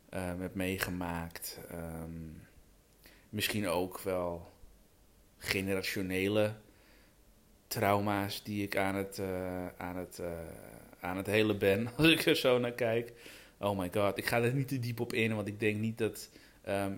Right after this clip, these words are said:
in deze fase van, eh, van, van mijn transformatie het heel erg,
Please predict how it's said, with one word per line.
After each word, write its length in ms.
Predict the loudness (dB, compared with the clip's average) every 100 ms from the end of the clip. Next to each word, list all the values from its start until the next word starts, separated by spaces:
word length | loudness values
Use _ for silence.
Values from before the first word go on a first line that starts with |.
| -4
in 180 | -2
deze 360 | 2 4 4 2
fase 440 | 2 4 2 0
van, 400 | -4 -4 -4 -4
eh, 80 | -6 -8 -6
van, 260 | -6 -6
van 200 | -4 -4
mijn 260 | -2 -4 -6
transformatie 840 | -6 -6 -6 -6 -4 -4 -6 -8
het 100 | -6
heel 220 | -4 -2
erg, 300 | -2 -6 -12